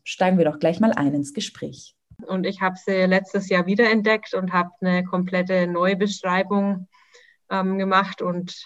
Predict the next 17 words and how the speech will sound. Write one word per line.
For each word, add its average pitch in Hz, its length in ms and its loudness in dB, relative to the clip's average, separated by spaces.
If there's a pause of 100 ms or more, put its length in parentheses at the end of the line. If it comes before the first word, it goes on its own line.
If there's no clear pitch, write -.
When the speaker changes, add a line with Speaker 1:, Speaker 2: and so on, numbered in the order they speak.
(140)
Speaker 2:
ähm, 170 500 -6 (220)
ja, 165 420 0
zum 185 120 -4
er-, 165 160 -2
es 185 100 -4
ist 185 120 -6
das 208 100 -6
erste 214 420 2
Mal, 220 440 4
seitdem 214 400 0
sie 208 140 0
vor 208 180 -2
hundert 233 340 2
Jahren, 202 400 4
ähm, 180 220 2
beschrieben 202 560 0
wurde, 208 240 2